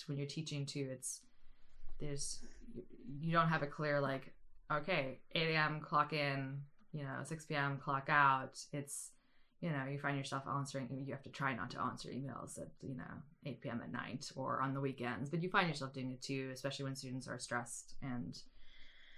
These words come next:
if you want them to succeed. Um, it, it just, things creep into your personal life in ways, um, that they don't, and sometimes in other jobs, um, but it's also extremely rewarding.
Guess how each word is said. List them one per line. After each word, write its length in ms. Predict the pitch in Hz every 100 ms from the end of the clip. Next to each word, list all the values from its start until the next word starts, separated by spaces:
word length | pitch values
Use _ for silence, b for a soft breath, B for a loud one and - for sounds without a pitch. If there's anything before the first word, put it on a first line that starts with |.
| b b b -
if 60 | -
you 60 |
want 120 | 160
them 120 | 143 139
to 80 | 139
succeed. 640 | 143 - 131 131 131 -
Um, 280 | - 143 131 -
it, 160 | 170 -
it 160 | 220
just, 160 | 254 247
things 240 | 262 233
creep 280 | - 226 214
into 200 | 185 180
your 80 | 160
personal 400 | - 151 165 165
life 360 | 165 170 - -
in 100 | 156
ways, 460 | 147 147 180 - -
um, 480 | 160 160 156 151 151 147 - -
that 120 | 160
they 140 | 151
don't, 260 | 147 147 147
and 100 | 151
sometimes 320 | 151 156 151
in 60 | 151
other 160 | 143 160
jobs, 540 | 208 220 233 - - -
um, 500 | 165 160 160 156 156 156 156 -
but 120 | 180
it's 80 | 175
also 180 | 196 190
extremely 460 | 185 - 170 151
rewarding. 500 | 143 - - - -